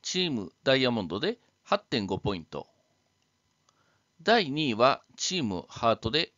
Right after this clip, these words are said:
九点一ポイント。そして第一位はチームクローバーで十七点二ポイントとなりました。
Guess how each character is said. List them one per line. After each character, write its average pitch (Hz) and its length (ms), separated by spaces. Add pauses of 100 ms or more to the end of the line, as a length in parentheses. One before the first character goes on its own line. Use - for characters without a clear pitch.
(100)
九 208 220
点 92 320
一 - 220
ポ 101 140
イ 85 40
ン 78 40
ト。 - 240 (1400)
そ - 240
し - 120
て 247 240 (380)
第 185 360
一 135 300
位 107 40
は 113 260 (200)
チ - 200
ー 185 60
ム 104 200 (120)
ク - 80
ロ 123 120
ー 104 40
バ 82 180
ー - 20
で 113 240 (400)
十 196 220
七 214 260
点 92 260
二 107 120
ポ 156 180
イ 120 40
ン 98 40
ト - 200 (480)
と - 220 (180)
な 107 120
り 85 80
ま 73 100
し - 100
た。 - 160